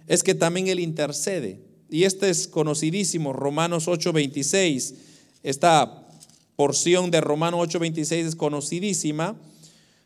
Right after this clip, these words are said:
Pero dice: "De igual manera, el Espíritu nos ayuda en nuestra debilidad,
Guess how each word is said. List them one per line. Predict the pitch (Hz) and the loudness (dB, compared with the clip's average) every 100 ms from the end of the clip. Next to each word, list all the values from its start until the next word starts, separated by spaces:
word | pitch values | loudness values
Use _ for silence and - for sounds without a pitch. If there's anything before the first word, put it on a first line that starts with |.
| _ | _
Pero | 143 165 185 | 2 4 6
dice: | 208 202 202 | 6 6 6
"De | 185 | 6
igual | 190 214 | 6 6
manera, | 214 214 254 285 294 294 254 | 6 4 6 8 8 6 4
el | 196 185 | 0 2
Espíritu | 165 220 220 220 220 | 2 2 2 2 0
nos | 190 175 | 0 2
ayuda | 180 175 220 214 196 | 2 2 2 4 4
en | 175 175 | 2 0
nuestra | 180 170 175 | 0 0 2
debilidad, | 170 165 170 175 214 240 277 320 | 2 2 2 4 6 6 4 2